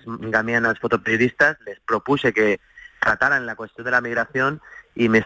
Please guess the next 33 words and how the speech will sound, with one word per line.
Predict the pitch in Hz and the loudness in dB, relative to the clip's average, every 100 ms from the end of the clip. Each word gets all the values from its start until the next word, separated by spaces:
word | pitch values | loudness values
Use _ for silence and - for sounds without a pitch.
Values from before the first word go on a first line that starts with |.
| - | 2
me | 110 110 107 | 6 8 6
sorprendió | 117 104 104 107 120 | 2 0 0 2 0
gratamente | 110 117 113 107 113 113 107 | 2 -2 -2 -2 -4 -4 -4
mucho | 110 - 127 | -4 0 0
porque | 120 113 - 110 104 | 4 2 2 2 2
unas | 101 104 - | 2 -2 -2
chicas | 117 113 | -4 -4
decidieron | 113 - 113 110 113 | -4 -6 0 2 0
hacerlo | - 113 131 | -2 0 0
sobre | - 117 107 104 | 0 0 2 2
los | 98 98 | 0 -2
mensajes | 104 - 101 127 | -6 -6 0 2
de | 120 | 2
WhatsApp | 113 117 - 143 - _ _ - | 2 0 -2 -4 -4 _ _ -10
que | 104 | -6
ellas | 117 123 110 | -2 -2 -2
mismas | 120 120 113 135 - - | -4 -4 0 -2 -2 -10
envían | 101 104 110 | -2 2 2
a | 110 | 0
sus | 104 98 | -4 0
novios | 113 107 107 - - - - - | 2 2 0 -2 -16 -20 -18 -6
que | 104 | -2
estaban | - 110 113 | 2 2 0
de | 107 | -2
camino | 98 104 113 92 | -2 0 0 -2
hacia | - | 0
Europa. | 90 92 113 101 92 | 2 4 4 0 -2
Te | 92 | 0
das | 95 - | -2 -2
cuenta | 104 101 104 | -8 -6 -4
que | 104 | 0
el | 95 | 0
amor | 98 113 113 | 0 2 0